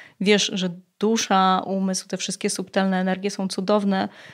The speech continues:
ale nasza rzeczywistość na Ziemi teraz to jest rzeczywistość materialna, to jest rzeczywistość zdrowej wątroby, funkcjonujących oczu, sprawnie krążącej krwi w ciele. Jeśli potrafimy o siebie zadbać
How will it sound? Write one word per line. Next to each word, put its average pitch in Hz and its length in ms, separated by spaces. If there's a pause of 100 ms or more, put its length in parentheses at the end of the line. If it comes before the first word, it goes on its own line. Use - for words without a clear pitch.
(160)
ale 190 180
nasza 196 880
rzeczywistość 190 1160
na 196 200
Ziemi 196 280
teraz 196 340
to - 60
jest 202 120
rzeczywistość 208 600
materialna, 226 680
to 190 160
jest 190 140
rzeczywistość 196 640
zdrowej 190 380
wątroby, 190 680
funkcjonujących 185 840
oczu, 185 560 (440)
sprawnie 190 540
krążącej 185 640
krwi - 340
w 196 80
ciele. 185 460 (360)
Jeśli 190 240
potrafimy 202 720
o 196 100
siebie 196 320
zadbać 185 540